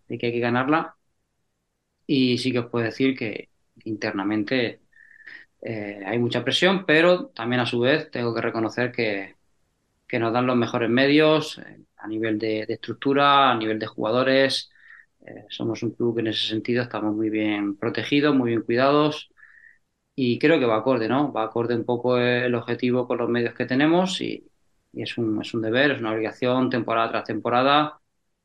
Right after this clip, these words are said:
eh, mostrar siempre el máximo nivel, eh, estar acorde a la exigencia y, y, lógicamente, bueno,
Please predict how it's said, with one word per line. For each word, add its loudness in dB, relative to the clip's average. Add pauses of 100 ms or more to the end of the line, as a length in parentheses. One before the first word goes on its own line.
(320)
eh, -16 (320)
mostrar -4
siempre -2
el 0
máximo -2
nivel, 2 (460)
eh, -14
estar -4
acorde -2
a 0
la -2
exigencia 0 (600)
y, 2 (120)
y, 0
lógicamente, -2
bueno, -10